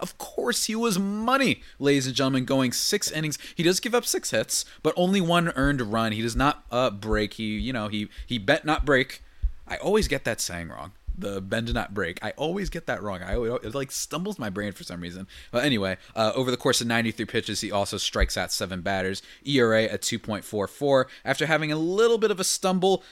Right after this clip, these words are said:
a couple weeks ago against Colorado when he gave up four runs. Aside from that, just so, so consistent. And I know that June hasn't necessarily been his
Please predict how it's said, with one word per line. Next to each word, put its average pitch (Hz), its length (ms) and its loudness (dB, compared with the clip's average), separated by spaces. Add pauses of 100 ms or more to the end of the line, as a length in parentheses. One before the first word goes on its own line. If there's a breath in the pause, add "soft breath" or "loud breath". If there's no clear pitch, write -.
a - 60 -6
couple 156 320 0
weeks 170 240 0
ago 165 280 4
against 139 300 0
Colorado 147 680 4 (220 loud breath)
when 120 180 0
he 113 180 2
gave 113 300 0
up 127 80 4
four 131 240 2
runs. 127 340 2
Aside 151 400 2
from 147 140 -4
that, 147 200 0
just 107 180 -4
so, 135 420 -2
so 101 240 -4
consistent. - 640 -8 (260 loud breath)
And 104 300 -4
I 120 80 0
know 127 140 0
that 113 180 0
June 107 380 0
hasn't 107 280 -2
necessarily 101 360 -2
been 95 200 -4
his 95 240 -4